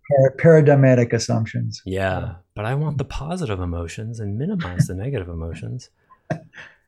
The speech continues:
Speaker 1: Okay, Mister Control.
Speaker 2: Yeah,
Speaker 1: Uh, this
Speaker 2: if, if
Speaker 1: channeling.
Speaker 2: only. Yeah, and I
Speaker 1: <laughs> If
Speaker 2: think, like,
Speaker 1: only.
Speaker 2: I would say to everyone, like, "You should try to make that happen. Let me know how it goes."
Speaker 1: <laughs>
Speaker 2: You should definitely try to do that.
Speaker 1: Yeah, like we say,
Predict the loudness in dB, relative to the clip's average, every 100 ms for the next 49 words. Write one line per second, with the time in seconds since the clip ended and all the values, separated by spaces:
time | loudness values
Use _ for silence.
0 | _ _ 2 2 2 2 4 6 4 4
1 | 0 -2 -4 -2 -2 0 0 2 2 0
2 | -2 0 4 6 6 6 4 -2 0 6
3 | 8 10 10 10 8 6 4 4 4 4
4 | 4 4 6 6 6 8 8 8 6 2
5 | 2 2 2 2 2 2 2 2 2 2
6 | 0 -6 -12 -6 0 0 0 -2 -2 -4
7 | 0 2 2 2 2 2 2 2 2 4
8 | 2 0 -6 -8 -6 -4 -2 0 0 0
9 | 0 0 -2 -2 -4 -8 -10 _ _ _
10 | -20 -16 -14 -12 -4 -2 0 -2 0 0
11 | 2 2 2 2 0 0 -2 -4 -4 -8
12 | -12 -16 -20 -6 4 4 4 0 -10 -2
13 | 2 4 4 4 6 6 4